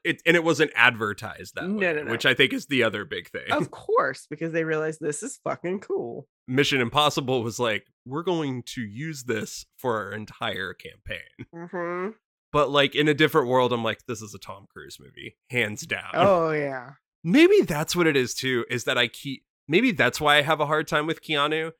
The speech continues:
Speaker 1: is because every time I watch this, I am expecting Tom Cruise, and I'm getting Keanu.
Speaker 2: Yeah.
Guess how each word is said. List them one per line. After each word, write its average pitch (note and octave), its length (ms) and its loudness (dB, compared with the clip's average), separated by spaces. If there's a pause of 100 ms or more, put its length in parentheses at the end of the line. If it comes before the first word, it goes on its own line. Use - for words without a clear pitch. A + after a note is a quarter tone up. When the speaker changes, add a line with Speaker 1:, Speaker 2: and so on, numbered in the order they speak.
(140)
Speaker 1:
is C#3+ 100 -6
because D3 220 -2
every C#3+ 260 2
time D3 180 0
I B2+ 60 2
watch G#2+ 300 -2
this, D3 280 -2
I C3+ 100 4
am B2 140 2
expecting B2 800 -2
Tom A2 320 -2
Cruise, A2 600 -6 (280)
and C3 120 0
I'm B2+ 160 2
getting A#2 320 2
Keanu. - 680 -14 (100)
Speaker 2:
Yeah. D3 220 -2